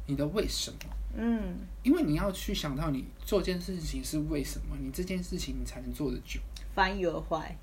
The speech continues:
Speaker 1: 对，就是你要，这本书还有两册，忘记了。
Speaker 2: <laughs>
Speaker 1: 对，对，就反正就是寻找你的 how。
Speaker 2: 找到你的为什么。
Speaker 1: 对，你的 why，你的，不是 how，how，就是 why。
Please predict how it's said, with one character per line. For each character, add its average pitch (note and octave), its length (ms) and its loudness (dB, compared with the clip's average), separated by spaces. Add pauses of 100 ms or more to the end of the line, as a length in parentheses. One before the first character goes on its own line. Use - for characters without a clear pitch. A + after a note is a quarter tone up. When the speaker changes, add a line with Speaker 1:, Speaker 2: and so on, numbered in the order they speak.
(500)
Speaker 1:
对， C#3+ 460 -2 (100)
就 F3 140 -2
是 F3+ 120 0
你 C#3 140 2
要， D3+ 300 0 (840)
这 A#3 120 0
本 D3+ 120 0
书 D#3 120 -2
还 E3+ 120 0
有 D#3 100 0
两 B2+ 220 0
册， C3+ 280 -2 (240)
忘 D#3 240 4
记 - 240 2
了。 B2+ 120 0 (380)
Speaker 2:
<laughs> - 0 -
Speaker 1:
对， G#3+ 180 2
对， E3+ 380 6 (160)
就 F#3+ 100 2
反 D#3 300 0
正 F3 100 0
就 F#3 60 2
是 F#3 60 4
寻 F#3 80 2
找 F3+ 340 6
你 C3+ 80 6
的 B2 60 4
how。 D3+ 80 4
Speaker 2:
找 - 0 -
到 - 0 -
你 F3 80 6
的 F#3+ 120 8
为 E3+ 60 8
什 - 160 -2 (140)
么。 - 80 -8 (320)
Speaker 1:
对， C#3 420 -4
你 C3+ 80 -6
的 C#3+ 160 0
why， C3 180 2 (160)
你 C3 120 -4
的， - 100 -8 (100)
不 C3 100 -6
是 C3 80 -4
how，how， - 600 -4 (260)
就 D3+ 120 0
是 D3 60 -4
why。 - 120 -2